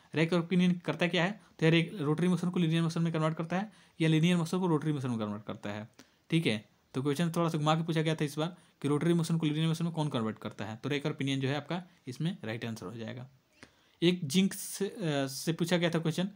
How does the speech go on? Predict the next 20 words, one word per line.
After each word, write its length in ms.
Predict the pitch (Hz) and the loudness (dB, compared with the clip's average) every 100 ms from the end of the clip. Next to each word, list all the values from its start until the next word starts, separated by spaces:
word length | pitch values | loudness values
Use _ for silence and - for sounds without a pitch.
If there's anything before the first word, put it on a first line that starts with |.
| _ _ - | _ _ -4
कि 60 | |
इसका 240 | 139 - 156 | -2 2 2
एस 120 | 165 | 2
क्या 180 | 180 160 | 2 0
है, 100 | 196 | 0
तो 120 | 170 | 0
calamine 400 | 156 156 160 165 | 2 4 4 2
इसमें 260 | 156 165 | 0 0
राइट 180 | 143 151 | 2 2
आंसर 200 | 156 151 | 0 -2
था, 280 | 143 190 - _ _ _ - 139 | -4 -8 -8 _ _ _ -6 -2
calamine 320 | 147 156 165 | 0 0 -2
इसमें 280 | 156 185 214 - _ _ _ - | -4 -6 -8 -10 _ _ _ -16
आपका 260 | 110 - 202 - | -10 -8 -8 -6
राइट 200 | 123 123 | -4 -4
आंसर 160 | 110 113 | -6 -6
हो 80 | |
जाएगा। 320 | 113 110 117 - _ _ _ 156 | -8 -8 -10 -14 _ _ _ -6
ठीक 160 | 156 | -4
है, 200 | 120 117 | -4 -6